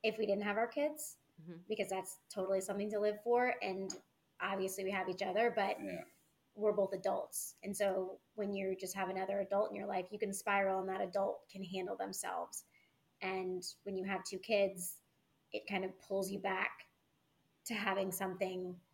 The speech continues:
Speaker 1: like, you know, these little lives depend on me. So I'm gonna figure out a way through. And I mean, it's, it's a day by day, like, holidays are harder, but sometimes
Speaker 2: Yeah.
Speaker 1: a Tuesday is just as hard.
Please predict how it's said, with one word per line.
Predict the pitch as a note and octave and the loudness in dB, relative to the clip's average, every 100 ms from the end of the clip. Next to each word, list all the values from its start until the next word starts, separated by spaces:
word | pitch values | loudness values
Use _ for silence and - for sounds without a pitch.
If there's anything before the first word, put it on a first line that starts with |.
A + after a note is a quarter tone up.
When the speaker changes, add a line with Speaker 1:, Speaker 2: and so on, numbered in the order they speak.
| _ | _
Speaker 1:
like, | G3+ F#3+ _ _ _ _ | -8 -8 _ _ _ _
you | G#3+ | -2
know, | G3 | 0
these | G3+ G#3 | 2 0
little | F#3+ F#3+ | 2 2
lives | G3 F#3 F#3+ | 2 0 -4
depend | F#3+ G3 F#3 | -2 -2 -2
on | F3+ | -2
me. | F#3 F#3 F3+ _ _ _ - | -2 -4 -8 _ _ _ -6
So | - | -2
I'm | G3 F#3+ | 0 2
gonna | F#3+ F3+ | 0 0
figure | F#3+ - F#3+ | -4 -2 -2
out | G#3 | 0
a | G#3+ | -2
way | G3 - | -2 -4
through. | G3+ - F3+ F3+ - _ _ _ - | -4 -2 -2 -4 -10 _ _ _ -4
And | F#3+ F#3+ F#3 F#3 - - _ _ _ _ _ _ _ _ _ _ _ _ _ G#3 | -2 -2 -4 -6 -8 -12 _ _ _ _ _ _ _ _ _ _ _ _ _ -2
I | |
mean, | G#3+ G3+ | 0 0
it's, | G3+ - - - _ _ _ _ _ - | -2 -6 -8 -14 _ _ _ _ _ -2
it's | A3+ A3 | 0 2
a | |
day | G3 G#3 G3 | 2 2 2
by | C#4+ | 0
day, | G3+ F#3+ F#3+ F#3 - _ _ _ _ _ | 2 4 4 2 -4 _ _ _ _ _
like, | - - - - _ _ _ _ _ _ _ _ _ _ _ _ _ _ _ - | -10 -10 -10 -16 _ _ _ _ _ _ _ _ _ _ _ _ _ _ _ 0
holidays | G#3 G#3 G3 G3+ | 4 6 6 6
are | G#3 | 4
harder, | A#3 C4+ G#3 G3 F#3 | 6 6 6 6 2
but | - | 0
sometimes | G#3 G#3 G#3+ G#3+ | -2 0 0 2
Speaker 2:
Yeah. | G#3+ | 0
Speaker 1:
a | |
Tuesday | - A#3 F#3+ G3+ | 0 0 2 2
is | F#3 | 2
just | G3 - | -2 -4
as | F#3 F#3 | -6 -4
hard. | F#3+ B2+ - | 0 0 -2